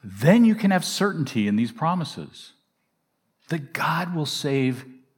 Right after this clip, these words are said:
you personally. And in Christ,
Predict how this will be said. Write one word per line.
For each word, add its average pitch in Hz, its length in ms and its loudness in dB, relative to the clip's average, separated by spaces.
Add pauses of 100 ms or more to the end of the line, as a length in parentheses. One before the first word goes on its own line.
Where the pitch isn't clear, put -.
you 127 580 0 (300)
personally. 104 800 0 (1500)
And 143 120 -2
in 151 120 0
Christ, 185 640 0